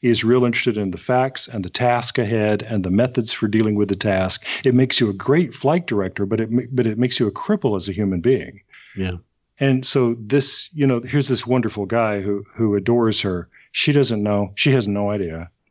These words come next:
Speaker 1: And somebody's gonna have to hit her with an aluminum bat to, to get her to pay attention to what's happening. And, you know, I, I, and, and, and it is gonna happen. S-, in, in these next few episodes, it's gonna have to happen.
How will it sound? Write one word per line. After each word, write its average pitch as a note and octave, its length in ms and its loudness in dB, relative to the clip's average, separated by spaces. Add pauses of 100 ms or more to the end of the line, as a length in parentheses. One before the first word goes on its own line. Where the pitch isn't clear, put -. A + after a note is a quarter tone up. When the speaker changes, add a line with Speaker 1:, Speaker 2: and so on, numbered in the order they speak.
(120)
Speaker 1:
And A#2 240 2
somebody's D3+ 340 0
gonna A#2 140 0
have A#2 140 0
to G#2+ 80 -2
hit B2 200 0
her G#2 220 2 (460)
with A2+ 160 0
an G#2 160 0
aluminum B2 460 4
bat A2+ 400 -2 (440)
to, A#2 260 2 (220)
to C3 80 -2
get B2 160 2
her A#2+ 100 0
to A2 60 -2
pay A#2 160 -6
attention B2 400 -2
to F#2+ 60 -6
what's F#2+ 220 -6
happening. F2+ 560 -4 (280)
And, G#2+ 340 2 (320)
you B2 100 0
know, C#3 300 2
I, A2 460 -8
I, - 280 -4 (360)
and, A#2 200 2
and, C3 180 4
and C#3 300 4
it C#3+ 160 6
is E3 180 4
gonna C#3+ 220 0
happen. D3 400 -4
S-, - 120 -8
in, A#2 540 -2
in A#2+ 140 2
these A2+ 200 2
next C3 220 2
few B2 220 4
episodes, A2+ 440 0
it's G#2 120 -6
gonna D3 180 0
have C#3+ 160 0
to B2+ 100 -2
happen. D3 360 -8